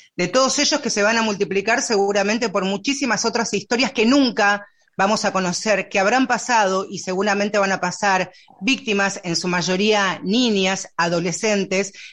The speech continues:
que como decíamos, fueron sobrevivientes a ataques sexuales,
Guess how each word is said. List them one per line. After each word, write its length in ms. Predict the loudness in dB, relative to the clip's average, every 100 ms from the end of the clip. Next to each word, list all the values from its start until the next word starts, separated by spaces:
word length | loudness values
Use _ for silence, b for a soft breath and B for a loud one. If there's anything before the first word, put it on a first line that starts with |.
| -8
que 100 | -2
como 200 | 2 2
decíamos, 720 | 2 0 2 2 2 0 -2 B -4
fueron 240 | 0 2 2
sobrevivientes 1120 | 2 2 4 2 2 2 0 -2 -4 -4 -6 _
a 120 | -2
ataques 440 | 0 0 0 0 -2
sexuales, 640 | -6 -4 0 2 2 -2